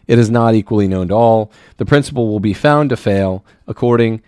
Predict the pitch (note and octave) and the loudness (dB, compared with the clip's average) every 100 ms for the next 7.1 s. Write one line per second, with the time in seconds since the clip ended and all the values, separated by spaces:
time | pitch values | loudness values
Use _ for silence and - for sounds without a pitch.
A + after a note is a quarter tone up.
0 | _ F2+ G#2 G2+ G#2+ G2 - F#2+ F#2 F2+ | _ -4 -2 0 -2 -2 -2 -4 -2 -4
1 | F#2 F#2 E2+ D#2+ E2 - D2+ D2 A#2 A2+ | -4 -4 -4 -8 -10 -10 -12 -12 -10 -10
2 | A#2 D#3+ - E3+ E3+ D#3+ - C3 C3+ C#3 | -6 -6 -4 -8 -8 -12 -10 -6 -6 -6
3 | G#2 A#2 C3+ G#2+ C2 - _ _ _ _ | -6 -2 -4 -6 -14 -16 _ _ _ _
4 | _ _ _ - F2+ D2+ B1+ - _ _ | _ _ _ -10 -8 -6 -10 -20 _ _
5 | _ _ _ _ _ _ _ _ _ _ | _ _ _ _ _ _ _ _ _ _
6 | _ _ _ - F3+ B3 B3 G#2 A#2+ - | _ _ _ -4 2 2 2 -2 -4 -8